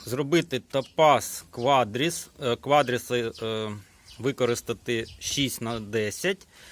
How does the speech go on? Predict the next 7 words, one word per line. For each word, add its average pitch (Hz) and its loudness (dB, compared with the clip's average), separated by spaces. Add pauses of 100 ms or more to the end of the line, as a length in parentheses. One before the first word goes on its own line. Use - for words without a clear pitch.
(680)
і 135 4
актора. 123 4 (1800)
Ілі 180 8 (600)
целітель, 190 2 (1300)
фалькон 160 2 (1900)
плюс 143 0
актора. 135 2